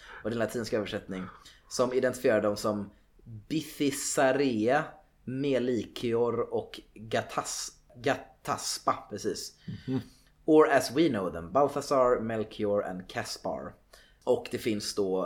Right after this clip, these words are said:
Speaker 1: eh, från den justinianska eran en avbildning av dem där de har de namnen som är från ännu senare. Och där de har på sig så här Phrygian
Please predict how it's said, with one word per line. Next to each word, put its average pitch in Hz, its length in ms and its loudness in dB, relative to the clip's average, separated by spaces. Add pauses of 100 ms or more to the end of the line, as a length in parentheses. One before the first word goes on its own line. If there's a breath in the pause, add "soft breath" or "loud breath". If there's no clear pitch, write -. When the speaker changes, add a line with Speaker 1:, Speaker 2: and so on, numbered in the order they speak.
(140)
Speaker 1:
eh, 85 580 -6
från 87 300 -8
den 85 320 -10
justinianska 98 1120 -6
eran 80 520 -6 (140)
en 82 380 -14
avbildning 98 840 -4
av 82 200 -8
dem 73 180 -12
där - 80 -10
de 80 120 -12
har 78 140 -12
de 78 100 -14
namnen 65 300 -16
som - 160 -14
är 80 40 -14
från 71 120 -16
ännu 80 220 -12
senare. 71 400 -10 (400 soft breath)
Och 98 100 -10
där 104 100 0
de 107 80 -2
har 107 80 0
på 107 140 0
sig 104 160 -4
så - 80 -4
här 101 80 -4 (120)
Phrygian 135 460 -2